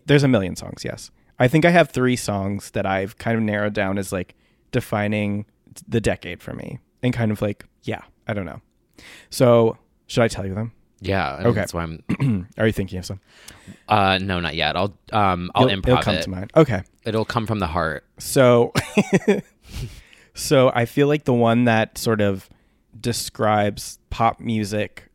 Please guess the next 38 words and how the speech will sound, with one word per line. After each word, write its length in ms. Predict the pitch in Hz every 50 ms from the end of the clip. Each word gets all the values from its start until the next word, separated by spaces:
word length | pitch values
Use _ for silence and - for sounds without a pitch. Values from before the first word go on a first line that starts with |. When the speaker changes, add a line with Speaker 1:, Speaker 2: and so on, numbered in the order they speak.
| _ -
Speaker 1:
especially 580 | - - - - - - 113 - - - 120
the 160 | 120 123 135 - -
early 320 | 117 110 101 98 98 98
tens, 560 | 95 - - 104 98 95 95 92 92 107 - -
the 100 | - 104
most, 540 | 98 98 98 98 101 120 - - - - - _ _ _ _ _ _ _ -
is 360 | 117 113 107 104 101 98 -
Katy 260 | - - 110 104 110
Perry's 380 | - - 110 107 104 104 98 -
Teenage 440 | - - 104 101 101 90 - -
Dream. 380 | - - - - - - - - _ _ _ _ _ _ _ -
Speaker 2:
Ugh, 360 | - 104 95 - - - - - - - _ _ _
Speaker 1:
I 80 | - 113
feel 120 | - - 113
Speaker 2:
the 40 |
Speaker 1:
like 40 | 110
Speaker 2:
song 200 | - 107 95 95
Speaker 1:
that 40 | 101
Speaker 2:
or 20 | 101
Speaker 1:
is 60 | 98
Speaker 2:
the 60 | 92
album? 480 | 78 80 78 76 73 76 78 78 80 - _ _ _ _ _ _ _
Speaker 1:
Well, 140 | - 185 214
both, 360 | - - 104 98 95 - - _ _ _ _ _ -
but 240 | - 120 113 - - _ _
the 100 | - 147
song, 380 | 139 - 107 92 87 98 113 113 _ _ _
is 120 | - 113 -
specifically 420 | - - 127 - 127 101 98 87
the 100 | 76 82
song. 260 | - - 90 95 110 120
Speaker 2:
Oh 40 | -
my 80 | -
God, 200 | - - - 71
I 60 | 78
love 160 | 80 80 - -
that 180 | 69 - -
song. 340 | - 80 - 82 87 - -